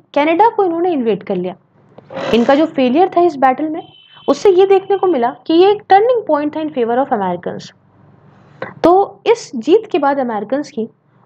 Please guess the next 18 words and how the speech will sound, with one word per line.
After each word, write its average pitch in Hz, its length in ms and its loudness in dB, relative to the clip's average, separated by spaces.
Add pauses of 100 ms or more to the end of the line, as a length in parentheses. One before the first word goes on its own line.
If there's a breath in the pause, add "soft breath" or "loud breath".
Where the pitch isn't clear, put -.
(120)
फ्रांस 415 380 0
पहुंचा, 302 380 -4 (500)
फ्रांस 320 440 0 (260)
भी 320 360 0
वॉर 240 280 0
में 277 120 -6
शामिल 254 360 -10
हो 269 120 -6
गया, 294 360 -2
ओपनली 370 440 6
शामिल 269 340 -2
हो 247 80 0
गया 254 160 0
सेवनटीन 240 420 -2
सेवेंटी 220 320 -2
एट 180 360 -4
में। 196 60 -10 (840 loud breath)
स्पेन 302 480 2